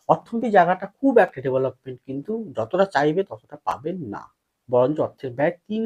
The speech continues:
গুণ হয়ে যাবে। তথাপি বলতে পারি আপ-, ষষ্ঠ থেকে পঞ্চমে মঙ্গলটা ট্রান্সফার হয়ে যাক, দেখবেন কিছুটা বেনিফিট লাভ করতে পারেন, কিছুটা বলেছি, পুরোপুরি নয়।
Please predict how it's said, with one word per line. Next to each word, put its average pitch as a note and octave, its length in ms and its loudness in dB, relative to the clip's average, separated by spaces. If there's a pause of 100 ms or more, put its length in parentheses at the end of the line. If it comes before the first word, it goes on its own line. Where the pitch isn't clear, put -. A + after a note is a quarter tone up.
গুণ A3+ 220 0
হয়ে D3+ 340 0 (440)
যাবে। A#2+ 400 -2 (460)
তথাপি G3 320 0
বলতে G#3+ 340 0
পারি G#3+ 240 2 (720)
আপ-, - 200 -6
ষষ্ঠ D3+ 240 -2
থেকে G3 320 -6
পঞ্চমে D#3+ 440 -2
মঙ্গলটা C#3+ 560 -6
ট্রান্সফার G#2+ 420 -12 (120)
হয়ে D3 220 6
যাক, A3 240 6 (240)
দেখবেন F3+ 300 4 (520)
কিছুটা D#4+ 380 10
বেনিফিট F3 540 0
লাভ D3 160 2 (100)
করতে D3 260 -6
পারেন, C#3+ 360 0 (320)
কিছুটা C#4 360 6
বলেছি, C#3 340 0
পুরোপুরি G#3 460 -4 (180)
নয়। C3 380 6